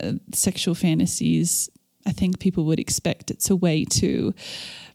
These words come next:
orgasm or a way to feel physical pleasure, um, maybe, like, a means to an end, maybe something that they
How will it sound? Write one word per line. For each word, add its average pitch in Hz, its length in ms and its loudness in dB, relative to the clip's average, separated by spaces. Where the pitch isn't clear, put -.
orgasm 185 800 0
or 190 160 6
a 175 80 6
way 165 260 6
to - 180 2
feel - 540 0
physical - 380 2
pleasure, 165 640 2
um, - 520 0
maybe, 175 600 6
like, 170 200 2
a 190 40 8
means 175 400 6
to 196 120 0
an 190 140 6
end, 196 380 4
maybe 180 240 4
something 165 560 2
that 165 360 2
they 160 760 -2